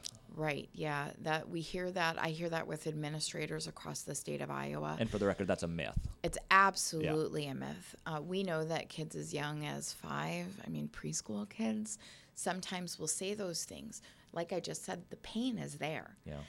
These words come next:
Speaker 1: So young people that don't feel like or aren't able to get the help that they need, they don't feel supported, they have that hopelessness, they eventually can act on things.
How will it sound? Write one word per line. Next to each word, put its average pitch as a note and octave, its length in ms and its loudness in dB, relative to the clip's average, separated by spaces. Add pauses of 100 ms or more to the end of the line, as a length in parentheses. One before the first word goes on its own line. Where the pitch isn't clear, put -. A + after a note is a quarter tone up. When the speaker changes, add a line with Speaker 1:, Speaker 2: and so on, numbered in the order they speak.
(520)
Speaker 1:
So F3+ 380 2
young G3 400 0
people A3+ 680 -4
that E3 240 2
don't D3 240 0
feel E3 460 0
like D3+ 500 -4
or D3+ 240 2
aren't E3 240 0
able D#3 260 -2
to G3 80 -4
get F#3+ 180 -4
the F#3 80 0
help F3+ 240 -2
that F#3+ 140 -8
they F#3 140 0
need, F3+ 300 -2
they D3+ 100 4
don't E3+ 260 -2
feel D#3+ 220 -2
supported, D3+ 540 -2
they - 80 0
have F3+ 340 4
that D#3+ 160 0
hopelessness, D#3+ 1000 -4 (480)
they G3 320 6
eventually E3+ 500 0
can E3 380 -4
act F#3+ 340 0
on C#3+ 240 0
things. C3+ 500 -6